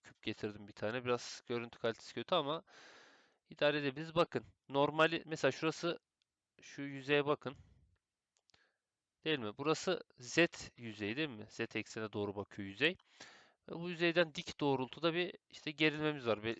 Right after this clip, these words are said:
bir kuvvet yüzünden. Ee, peki buna şu derece etken kuvvetlerde bakın ne oluşturmuş? Ee, yani kayma gerilmesi oluşturmuş. oluşturmuş. Ee, genel ger-,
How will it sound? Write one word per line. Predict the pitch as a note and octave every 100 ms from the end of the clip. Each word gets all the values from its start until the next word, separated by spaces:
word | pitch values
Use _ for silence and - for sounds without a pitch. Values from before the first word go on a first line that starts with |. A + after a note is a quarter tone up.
| - A#2+
bir |
kuvvet | - A#2 A2 -
yüzünden. | G#2+ G#2+ B2 F#3 - - - - - _ _ -
Ee, | D3+
peki | - G3 -
buna | G3 G3+ G#3+ - _ _ _ -
şu | - - F#3
derece | F#3 F#3 E3+ F3+
etken | D#3 D#3 - - F3+
kuvvetlerde | - D#3+ E3+ - D#3 D3+ E3
bakın | E3 D#3+ E3+
ne |
oluşturmuş? | F3 B2+ - B2+ C3+ F#3 - - _ _ _ - -
Ee, | B1 A#2 A#2 A2+ A2+ A2 - - - _ _ _ _ _ _ - - -
yani | - A2+
kayma | A2 C3 C3+ D3
gerilmesi | C#3 C3+ C3+ - A#2+
oluşturmuş. | G#2 - G#2+ G#2 - - - - -
oluşturmuş. | A2+ G#2+ - G2+ G2 - _ _ _ _ _ _ _ _ _ _ - - - - _ _ _ _ -
Ee, | C#3+ C#3
genel | C3 D3+ F3+
ger-, | E3+ F3